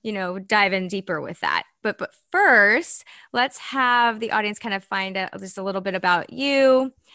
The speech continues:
and where you are hailing from. And I guess I'm also going to ask you, what is your favorite cookie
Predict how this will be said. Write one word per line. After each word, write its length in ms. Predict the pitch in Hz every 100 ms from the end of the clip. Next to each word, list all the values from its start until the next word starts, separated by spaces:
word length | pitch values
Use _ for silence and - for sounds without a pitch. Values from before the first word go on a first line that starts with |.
| _ -
and 260 | 190 190
where 460 | 202 202 196 190 190
you 220 | 208 214 196
are 120 | 180
hailing 460 | 175 214 220 220
from. 500 | 220 220 214 214 240 - - - _
And 160 | 226
I 80 | 214
guess 300 | 226 440 494
I'm 160 | 359 302
also 360 | 233 269 - 330
going 380 | 262 233 226 220
to 140 | 226 -
ask 500 | 202 208 - - -
you, 760 | 202 208 202 202 196 196 202 196 _ _ _ _ _ _ _ _ _ _ _ _ _ _ 196
what 800 | 196 220 233 247 - - - - - _ _ _ _ _ _ _ _ _ _ _
is 680 | 214 214 214 214 208 208 196
your 120 | 190
favorite 540 | 190 - 202 196 190 -
cookie 480 | - 190 - 185